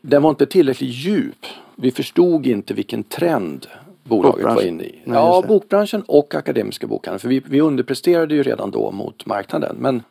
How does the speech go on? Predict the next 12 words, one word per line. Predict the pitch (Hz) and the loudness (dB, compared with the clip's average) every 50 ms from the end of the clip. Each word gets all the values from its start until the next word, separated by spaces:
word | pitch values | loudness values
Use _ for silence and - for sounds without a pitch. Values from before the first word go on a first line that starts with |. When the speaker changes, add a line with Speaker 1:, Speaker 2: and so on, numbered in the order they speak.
| _ | _
Speaker 1:
du | - 139 139 | -2 -2 0
känner | - 156 147 147 | 0 0 -2 0
ju | 147 | 0
också | 143 143 - - - | -2 -2 -2 -4 -6
Bonniers. | 117 - - 120 - - - - | -8 -8 -10 -12 -12 -12 -8 -6
Ibland | 135 117 120 143 143 139 135 127 127 123 - 113 135 - | -6 -2 -2 -2 -2 0 -2 -4 -4 -6 -6 -10 -10 -6
sitter | - 117 117 - - - - | -4 -4 -4 -4 -6 -6 -4
vi | 62 60 | -4 -2
ju | 60 60 120 - | -2 -4 -6 -6
kanske | - 110 - - - | -10 -12 -12 -10 -10
med, | - - - - | -10 -10 -10 -10
med | - 117 | -12 -12